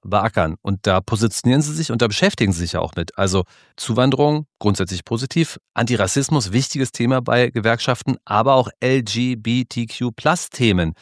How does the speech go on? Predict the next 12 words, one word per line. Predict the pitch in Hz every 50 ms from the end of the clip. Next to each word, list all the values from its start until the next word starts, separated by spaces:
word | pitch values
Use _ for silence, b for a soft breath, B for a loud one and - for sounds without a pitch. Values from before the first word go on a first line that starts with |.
| b b b b b b b b b b
Also | b - 113 113 107 110 -
wie | - 95 113 156
kommt | 170 - 208 185 - -
das | 135 160 - -
bei | - - - 107 117
der | 117 120 113 113 113 -
Arbeitnehmerschaft | 117 113 107 113 90 95 110 123 127 117 - - 98 85 - - -
an, | 92 92 90
diese | 95 92 95 95 90 90 - _ _ _ _
tendenziell | - 117 107 104 101 - 110 104 101 90
woken | 104 107 104 - 92 87
Themen? | - - 87 80 80 78